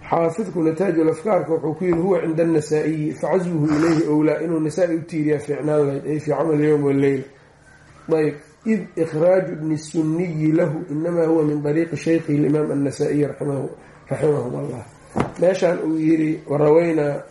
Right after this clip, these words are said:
warawaynaahu fi kitaabi ibni Sunniyi," waxa fiicnaan lahayd Nasaa'i inuu u tiiriyo. Maxaa yeelay, ibnu Sunni Nasaa'i unbuu ka warinaa, sheekhiisa ayuu ka warinaya.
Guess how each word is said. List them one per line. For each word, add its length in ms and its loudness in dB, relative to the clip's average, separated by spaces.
warawaynaahu 600 2
fi 180 -6
kitaabi 360 0
ibni 200 -6
Sunniyi," 600 -4
waxa 180 2
fiicnaan 420 2
lahayd 200 2
Nasaa'i 500 2
inuu 160 -4
u 40 -8
tiiriyo. 480 -10
Maxaa 220 0
yeelay, 400 2
ibnu 260 -2
Sunni 320 2
Nasaa'i 460 2
unbuu 220 -4
ka 120 -4
warinaa, 380 2
sheekhiisa 500 -4
ayuu 180 2
ka 80 0
warinaya. 480 -2